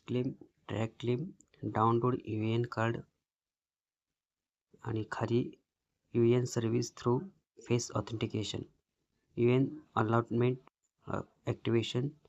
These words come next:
यूएन ॲक्टिव्हेशन, फेस ऑथेंटिकेशन of already activated यूएन्स. तर या इथं बघू शकता तुम्हाला नवीन यूएन नंबरसुद्धा तयार करता येतो. इथं यूएन तुम्हाला ॲक्टिव्हेटसुद्धा करता येतो. तर आपल्याला तीन नंबरचा ऑप्शन बघायचा आहे,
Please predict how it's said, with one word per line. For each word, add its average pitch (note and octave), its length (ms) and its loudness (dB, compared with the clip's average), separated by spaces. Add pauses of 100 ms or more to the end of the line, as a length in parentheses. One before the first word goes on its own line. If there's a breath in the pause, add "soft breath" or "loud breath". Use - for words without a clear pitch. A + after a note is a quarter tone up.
(380)
यूएन A2+ 200 2
ॲक्टिव्हेशन, A#2 560 0 (240)
फेस A#2+ 220 -2
ऑथेंटिकेशन A2 680 -4
of C#3+ 140 -2 (800)
already A2+ 400 0 (160)
activated A2 460 -4
यूएन्स. A2+ 440 0 (640 soft breath)
तर A#2+ 100 2
या B2 80 4
इथं B2 140 0
बघू B2 140 2
शकता B2 120 -2
तुम्हाला C3 200 4
नवीन B2+ 380 2 (460)
यूएन B2 300 2
नंबरसुद्धा A#2+ 480 0 (280)
तयार A2 180 2
करता G#2+ 300 -6
येतो. A2 300 0 (840)
इथं A#2+ 340 2
यूएन A#2+ 340 2 (120)
तुम्हाला A#2+ 260 0
ॲक्टिव्हेटसुद्धा A#2 680 -4
करता G#2 280 -6
येतो. G#2 280 -2 (320)
तर A#2 60 0
आपल्याला A#2 380 -2 (120)
तीन B2 220 2
नंबरचा A#2+ 360 0
ऑप्शन A2+ 320 -2
बघायचा G#2+ 380 -4
आहे, C3+ 100 0